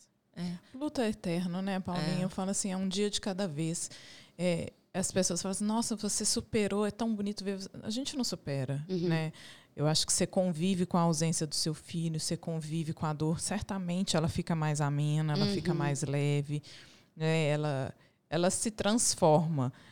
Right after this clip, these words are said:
Speaker 2: Mas a saudade é sempre, né? Existem datas que doem muito.
Speaker 3: Com certeza, com
Speaker 2: Então,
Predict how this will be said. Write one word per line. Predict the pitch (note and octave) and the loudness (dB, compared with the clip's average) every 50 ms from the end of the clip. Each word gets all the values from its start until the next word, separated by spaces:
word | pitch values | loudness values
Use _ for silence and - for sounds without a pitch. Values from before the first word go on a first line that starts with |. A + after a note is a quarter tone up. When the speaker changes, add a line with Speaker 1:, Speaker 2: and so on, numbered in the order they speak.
| - - - | -20 -8 -2
Speaker 2:
Mas | F#3 A3+ A#3+ B3 | 0 2 4 4
a | C4 | 2
saudade | - - A3 F#3+ F3 D#3+ D#3+ D#3+ D#3 C#3+ D3+ | 2 2 2 2 2 2 0 0 2 2 2
é | D3 | 0
sempre, | D3 - - - E3+ D#3+ E3 D#3+ E3 D#3+ - - E3+ E3 E3 E3 E3 - _ | 0 0 0 0 0 0 0 0 -2 -2 -2 -2 -2 -2 -2 -2 -4 -8 _
né? | - E3 F3+ F3+ E3+ E3 E3 - - - - _ _ _ _ - | -6 -2 0 0 0 0 -2 -4 -8 -20 -20 _ _ _ _ -2
Existem | D#3 D3+ D#3 F3+ F3 - - F#3 F3+ E3+ | 0 0 2 2 0 2 2 0 0 2
datas | D3 D#3+ F3 F3+ F3 E3 - - D#3 D3+ - - | 2 4 4 4 2 2 0 0 0 0 0 -2
que | - - D#3 | -2 -6 -6
doem | D#3 D3+ D#3+ E3+ E3+ E3 E3 | 0 4 6 6 6 4 4
muito. | E3+ D#3+ D3+ D#3+ F3 F3+ F#3 F#3 F#3 E3+ E3 F3 E3+ F3+ | 2 0 0 2 4 4 6 6 6 4 4 2 2 0
Speaker 3:
Com | F#3 F#3 | 0 0
certeza, | F3 E3+ G#3 G3+ E3 - - D#3 D#3 E3 D#3+ - D#3+ | 0 -2 -4 -8 -10 -10 -8 -6 -6 -6 -4 -6 -6
com | - F3 | -4 -2
Speaker 2:
Então, | F3+ G3+ | 0 0